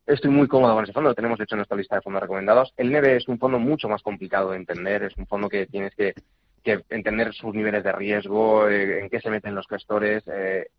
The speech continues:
todo ese tipo de cosas. Entonces, yo al, al inversor, si le tuviera que recomendar uno, le daría de Roders.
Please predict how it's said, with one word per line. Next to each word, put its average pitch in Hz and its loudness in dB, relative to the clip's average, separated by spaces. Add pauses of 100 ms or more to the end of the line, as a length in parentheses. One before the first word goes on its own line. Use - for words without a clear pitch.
todo 117 0
ese 110 -2
tipo 110 -2
de 110 2
cosas. 123 0 (320)
Entonces, 127 2
yo 123 6
al, 107 0
al 98 0
inversor, 98 -2
si - -4
le 110 2
tuviera 123 4
que 127 6
recomendar 120 6
uno, 107 4
le 101 4
daría 101 2
de 98 2
Roders. 117 -2